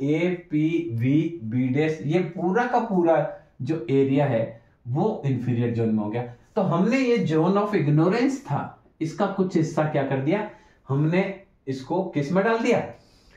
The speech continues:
इसको हमने inferior zone में डाल दिया। इसी प्रकार से हम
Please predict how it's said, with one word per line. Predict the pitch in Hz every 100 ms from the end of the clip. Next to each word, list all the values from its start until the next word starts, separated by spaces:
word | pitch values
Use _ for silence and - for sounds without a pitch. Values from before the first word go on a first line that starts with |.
| _ _
इसको | 139 - 180 170 -
हमने | - 131 131 151 180 - - _ _ _ _ _ _ -
inferior | 156 156 139 127
zone | 123 123
में | 123
डाल | 113
दिया। | 107 123 - - _ _
इसी | 190 277
प्रकार | 262 214 214
से | - 208
हम | 156 175